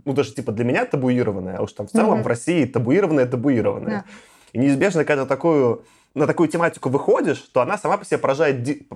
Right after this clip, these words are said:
Speaker 1: ну, порождает дискурс. От тебя, как минимум, люди ждут, "А чего это было? Объясни нам".
Speaker 2: <laughs>
Speaker 1: Потому что, не знаю, условно, если ты покажешь вот Мишку в трамвайчике, то всё хорошо. Мишка едет в трамвайчике, он, ну, не так, ну, как бы ты что-то заложил, что увидел зритель, в этом нет какого-то,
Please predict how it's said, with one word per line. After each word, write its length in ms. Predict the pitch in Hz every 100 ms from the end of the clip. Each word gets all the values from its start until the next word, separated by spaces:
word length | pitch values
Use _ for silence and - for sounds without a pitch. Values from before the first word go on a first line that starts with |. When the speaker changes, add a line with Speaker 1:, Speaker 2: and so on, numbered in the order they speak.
| -
Speaker 1:
ну, 140 | 156
порождает 460 | 123 123 185 165 131
дискурс. 420 | 147 - 117 -
От 80 | 92
тебя, 160 | 139
как 140 | 151 165
минимум, 340 | 165 143 123
люди 220 | 143 127
ждут, 280 | 120 143 131
"А 120 | 104 -
чего 300 | 120 156 160
это 140 | 123
было? 280 | 117 139 98
Объясни 400 | 98 220 247 160
нам". 120 | 269
Speaker 2:
<laughs> 0 |
Speaker 1:
Потому 500 | 220 226 196 - -
что, 100 | 127
не 60 | 151
знаю, 200 | 151 117
условно, 240 | 135 156
если 120 | 135 -
ты 60 |
покажешь 380 | 131 151 135 131
вот 220 | 117 - _ -
Мишку 340 | 147 151 139
в 40 | -
трамвайчике, 600 | 143 196 440 - 160 151
то 80 |
всё 160 | - 196
хорошо. 420 | 180 143 - 98 -
Мишка 260 | 127 135 147
едет 100 | 143
в 40 |
трамвайчике, 540 | 135 147 202 - 165 120
он, 220 | 147 135
ну, 380 | 131 131 104 95 69 -
не 200 | 120 151
так, 220 | 185 -
ну, 180 | 151 156
как 140 | 117 98
бы 60 |
ты 80 | 156
что-то 180 | 147 127
заложил, 400 | 131 131 277 214
что 160 | -
увидел 220 | 139 139 131
зритель, 480 | 196 277 156 127 - - -
в 80 | 147
этом 240 | 165 151
нет 180 | 185 -
какого-то, 520 | 135 156 135 127